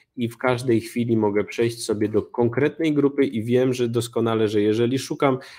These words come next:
e, coś, co będzie modyfikowało moje, modyfikowało moje dane, to będę musiał przejść do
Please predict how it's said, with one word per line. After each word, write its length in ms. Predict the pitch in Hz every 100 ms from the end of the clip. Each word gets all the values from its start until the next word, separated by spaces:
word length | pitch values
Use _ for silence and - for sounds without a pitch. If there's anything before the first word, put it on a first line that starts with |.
| -
e, 200 | 113 113
coś, 420 | 110 135 127 117
co 220 | - - 110
będzie 320 | 110 107 113
modyfikowało 800 | 113 120 117 127 127 123 120 117
moje, 240 | 117 113
modyfikowało 1040 | 117 120 117 113 120 117 127 120 120 117 113
moje 300 | 113 110 113
dane, 280 | 117 113
to 140 | 107 104
będę 240 | 101 101
musiał 280 | 101 101 104
przejść 280 | - 107 104
do 260 | 104 104